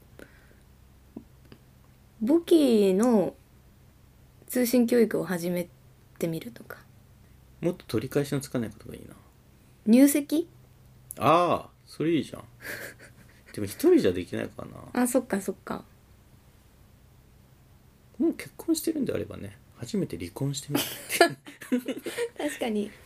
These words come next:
Speaker 2: あ、
Speaker 1: うん。
Speaker 2: でもあれ、役所に書類出さなきゃいけないから、できないか。
Speaker 1: そっか。やっぱ一人でできることか。
Speaker 2: 一人で、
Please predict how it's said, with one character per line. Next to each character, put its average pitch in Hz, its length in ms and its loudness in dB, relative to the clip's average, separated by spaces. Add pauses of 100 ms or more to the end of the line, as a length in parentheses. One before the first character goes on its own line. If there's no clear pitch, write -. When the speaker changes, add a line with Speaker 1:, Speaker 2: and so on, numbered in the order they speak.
(240)
Speaker 2:
あ、 110 80 0
Speaker 1:
う 107 60 2
ん。 - 20 -2
Speaker 2:
で 185 100 4
も 135 120 2
あ 151 40 4
れ、 240 180 2
役 135 260 0
所 392 160 4
に - 80 4
書 117 140 -2
類 113 120 0
出 110 80 0
さ 113 120 -6
な 101 60 -6
き 101 40 -14
ゃ - 20 -20
い - 80 -20
け - 60 -10
な - 60 -10
い - 40 -14
か - 140 -18
ら、 - 80 -10
で 107 140 -12
き - 120 -10
な 143 80 -4
い - 60 -8
か。 - 220 -14
Speaker 1:
そ 247 160 -6
っ 233 40 -10 (100)
か。 180 300 -8 (760)
や 240 80 -10
っ 226 40 -8
ぱ 226 80 -6
一 370 200 -2
人 370 120 8
で 196 120 0
で 175 120 -4
き 190 120 -4
る - 200 -6
こ - 120 -16
と - 100 -16
か。 - 280 -14 (260)
Speaker 2:
一 - 400 -6
人 98 200 -4
で、 113 460 2